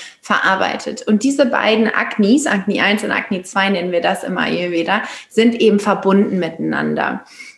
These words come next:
Und wenn wir auf mentaler Ebene super doll gestresst sind, dann kann ich noch das gesündeste Essen vor mir haben, was mir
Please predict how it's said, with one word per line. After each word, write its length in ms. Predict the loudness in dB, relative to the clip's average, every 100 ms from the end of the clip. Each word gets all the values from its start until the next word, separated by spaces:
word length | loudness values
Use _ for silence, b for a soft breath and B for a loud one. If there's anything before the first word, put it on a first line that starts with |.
| _
Und 160 | 0 2
wenn 220 | 4 6
wir 260 | 4 4 4
auf 380 | 4 2 2 2
mentaler 680 | 4 2 2 2 2 2 2
Ebene 500 | 2 2 0 -4 -6
super 720 | -2 0 0 2 2 2 -4 -12 -16 _ _
doll 480 | 4 4 4 0 -4
gestresst 540 | -6 -2 -2 -2 -6
sind, 240 | -6 -6 -6
dann 160 | -8
kann 240 | 0 2 2
ich 160 | -4
noch 160 | -4 -4
das 280 | -4 -6 0
gesündeste 800 | -2 -2 -4 2 4 4 2 2
Essen 440 | 2 -2 -2 -2 -4 _ _
vor 180 | -2 0
mir 160 | 2 2
haben, 320 | 2 0 0
was 220 | -2 -2
mir 140 | -4